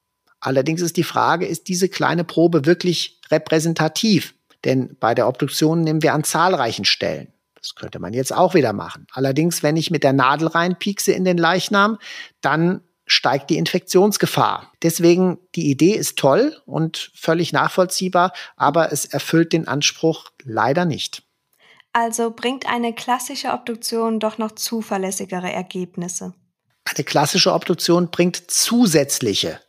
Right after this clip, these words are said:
Speaker 1: Ergebnisse. Ergebnisse, auf die wir nicht verzichten können.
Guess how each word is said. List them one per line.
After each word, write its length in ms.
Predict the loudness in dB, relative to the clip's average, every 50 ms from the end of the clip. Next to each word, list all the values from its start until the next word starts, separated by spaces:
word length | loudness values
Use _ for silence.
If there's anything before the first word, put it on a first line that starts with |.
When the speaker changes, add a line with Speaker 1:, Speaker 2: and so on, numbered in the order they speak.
| _ _
Speaker 1:
Ergebnisse. 840 | -4 -4 -2 2 2 0 0 0 -4 -8 -6 -4 -6 -6 -8 -12 _ -20 _ _ _
Ergebnisse, 520 | -10 -6 -4 -4 -4 -2 -2 0 2 2
auf 120 | 0 0 0
die 120 | 0 0
wir 100 | 2 2
nicht 180 | 2 0 0 0
verzichten 560 | 0 0 0 0 -2 -2 -2 -4 -8 -10 -10
können. 320 | -6 -6 -6 -6 -6 -10